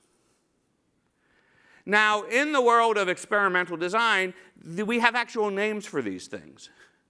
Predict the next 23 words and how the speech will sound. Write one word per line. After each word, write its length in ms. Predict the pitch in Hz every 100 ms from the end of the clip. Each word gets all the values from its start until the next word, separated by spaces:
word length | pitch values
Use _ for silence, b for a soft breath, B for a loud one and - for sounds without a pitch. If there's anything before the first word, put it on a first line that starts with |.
| b b b b b -
We 140 | 180
call 460 | - 220 233 247 214
the 160 | 180
email 340 | 240 269 220 170
addresses 540 | 135 117 - 147 156
observations. 840 | 143 143 156 147 165 160 95 85
While 200 | 123 147
we 80 | 156
didn't 220 | 180 226
actually 340 | 196 190 180 147
observe 560 | 123 110 202 226 220
people 240 | 208 175 160
typing 360 | - 156 165
them 120 | 175 233
in, 240 | 277 214
we 120 | 190
could 200 | - 185
observe 520 | 165 135 208 208 185 156
that 120 | 143
the 80 | 131
database 580 | 185 202 147 139 135
collecting 500 | - 190 254 - 170
them 180 | 135 135